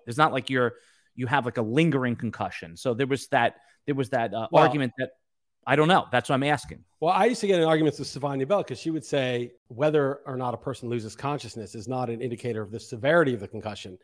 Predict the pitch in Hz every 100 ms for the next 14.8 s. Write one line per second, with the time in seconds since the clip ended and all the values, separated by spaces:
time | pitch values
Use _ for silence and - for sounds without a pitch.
0 | _ _ - 143 127 123 156 156 147 156
1 | 151 - - 143 127 107 101 113 117 156
2 | 180 170 - - - 196 196 185 160 151
3 | 160 156 - 139 - 135 139 117 107 127
4 | 120 - - _ _ 127 135 120 135 123
5 | 127 120 123 - 120 131 135 - 156 -
6 | 1077 - 254 - - - 226 226 233 226
7 | 208 196 180 180 170 175 170 156 147 139
8 | - - 208 202 175 160 160 135 - -
9 | 277 302 285 240 233 214 202 233 - -
10 | 202 170 117 175 185 170 135 127 143 185
11 | 190 196 - - 190 - 190 208 208 311
12 | 196 180 175 185 185 170 - - - 190
13 | - 185 175 185 180 170 170 156 156 151
14 | 156 - - - 110 175 170